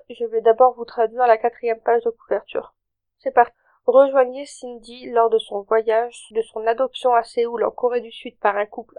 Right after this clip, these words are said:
afro-américain jusqu'à son évolution dans le sud de Jackson dans le Mississippi. Voyez comment elle se bat et aime son chemin dans la vie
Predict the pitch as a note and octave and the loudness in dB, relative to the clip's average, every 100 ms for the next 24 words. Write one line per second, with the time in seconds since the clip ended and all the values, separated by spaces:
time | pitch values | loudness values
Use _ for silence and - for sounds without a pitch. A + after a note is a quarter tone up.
0 | - A3+ A3+ - A#3+ A3 G#3+ G#3+ - A3+ | -2 -2 0 -2 0 -2 -6 -10 -8 -8
1 | A#3 - - - A3+ G#3+ G#3 A3 A#3+ A#3 | -8 -14 -16 -6 -4 -4 -4 -4 -4 -6
2 | G#3+ - A3+ A3+ G#3 G3+ G#3+ A3 F#3+ F3 | -12 -12 -10 -2 -2 -2 -8 -8 -6 0
3 | G#3 A3 - A3 G#3+ G3 G3 G#3 G#3+ A3 | 0 0 -4 -4 0 0 -2 -10 -18 -20
4 | G#3 - - _ _ _ G#3+ A3+ B3 C#4 | -20 -20 -20 _ _ _ 2 4 4 0
5 | - A3+ A3+ A3+ G#3+ - G#3+ G3+ A#3 - | -4 -2 -2 -2 -4 0 0 4 2 2
6 | G3 A#3 A#3+ - G#3+ - A3 A3+ A3 G#3 | 0 0 0 -6 -18 -6 -2 0 0 2
7 | G3 G3 G#3 B3+ | 0 -2 -12 -20